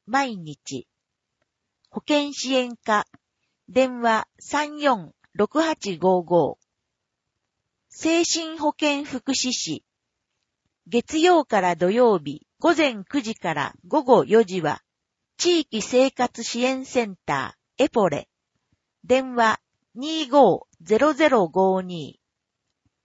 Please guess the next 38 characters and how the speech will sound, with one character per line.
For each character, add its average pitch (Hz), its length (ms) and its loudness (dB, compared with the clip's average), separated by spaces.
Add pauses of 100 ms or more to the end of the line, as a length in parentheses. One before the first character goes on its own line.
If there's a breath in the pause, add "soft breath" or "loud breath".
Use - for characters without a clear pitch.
(560)
月 233 320 -2
曜 330 260 4
か 214 140 -2
ら 175 160 0
金 240 320 -10
曜 214 300 2
日、 135 260 -12 (220)
午 320 220 2
前 233 260 -2
九 - 160 -4
時 233 140 -4
か 170 220 -6
ら 147 200 -6 (200)
午 269 200 2
後 226 200 4
四 226 160 4
時 170 180 -6
は、 - 220 -6 (720)
地 330 220 2
域 226 180 -6
生 269 320 0
活 254 260 -4
支 233 240 -6
援 240 220 -4
セ 233 180 0
ン 196 120 -10
タ 151 420 -8
ー、 - 240 -20
ト 330 80 2
ヨ 320 160 6
タ 175 200 0
コ 185 160 -6
ロ 254 140 6
モ 240 220 0
サ 240 220 -6
ポ 226 240 2
ー - 120 -2
ト。 - 220 -8